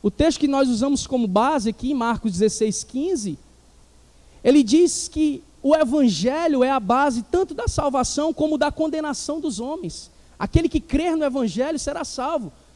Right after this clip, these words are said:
mas aquele que não crer terá consequências desastrosas, ele será condenado. E a igreja tem nas suas mãos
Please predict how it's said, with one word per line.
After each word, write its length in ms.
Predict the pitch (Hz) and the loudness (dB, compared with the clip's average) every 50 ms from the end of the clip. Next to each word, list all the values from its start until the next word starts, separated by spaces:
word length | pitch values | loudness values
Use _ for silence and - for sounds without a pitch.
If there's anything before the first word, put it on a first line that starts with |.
| _ _ - | _ _ -2
mas 180 | 214 254 262 | -2 0 0
aquele 260 | 285 - - 320 311 | -2 -2 2 2 2
que 100 | - - | 2 2
não 180 | 320 320 302 254 | -2 0 0 -2
crer 360 | - - 247 269 311 320 294 | -2 0 0 2 2 2 2
terá 500 | - - 269 262 254 254 269 294 302 320 - - _ _ _ _ _ _ _ _ - - - | 2 0 0 0 0 0 0 0 -2 -4 -8 -20 _ _ _ _ _ _ _ _ -20 -6 0
consequências 800 | - 285 285 - - 196 175 - - 277 302 320 302 - 285 214 | 2 2 2 2 -2 -4 -4 -2 -2 0 0 0 0 -2 -4 -4
desastrosas, 760 | 262 285 226 294 294 - - - - 233 247 277 285 226 | -4 -2 -2 -2 -4 -4 -8 -6 -4 -4 -2 -2 -2 -4
ele 120 | 254 262 277 | -2 -4 -4
será 460 | - - - 285 277 269 285 294 - | -6 -6 -6 -6 -6 -6 -10 -10 -12
condenado. 800 | - - - 277 269 233 240 208 185 185 185 170 160 143 131 131 - _ - _ _ _ - _ _ _ - | -12 -10 -8 -8 -6 -4 -4 -4 -2 -2 0 0 0 -2 -4 -8 -14 _ -20 _ _ _ -20 _ _ _ 0
E 120 | - 214 262 | 4 6 6
a 80 | 302 | 6
igreja 520 | 311 240 185 220 240 294 339 349 269 285 311 | 6 2 2 2 2 2 2 2 2 2 0
tem 240 | - - 294 320 | 0 -2 -4 -4
nas 160 | 330 302 262 - | -2 -4 -4 -4
suas 380 | - - 269 262 247 185 - - | -4 -4 -2 -2 -2 -2 -4 -6
mãos 680 | 208 214 226 269 302 330 330 214 180 - - - - | -6 -4 -4 -4 -4 -4 -4 -6 -6 -8 -12 -14 -16